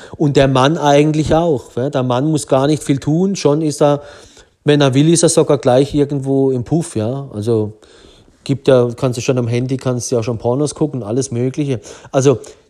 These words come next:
das Handy ist eine, ist eine Station, die uns sofort irgendwo hinbeamt und dieses sofort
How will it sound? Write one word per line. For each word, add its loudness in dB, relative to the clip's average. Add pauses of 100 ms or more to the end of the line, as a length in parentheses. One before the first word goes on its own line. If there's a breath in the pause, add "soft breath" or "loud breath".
das -2
Handy 2
ist -4
eine, 0 (180)
ist -6
eine -2
Station, 0
die -6 (140)
uns -4
sofort 2
irgendwo -2
hinbeamt -6 (260)
und -6 (640 soft breath)
dieses 0
sofort 2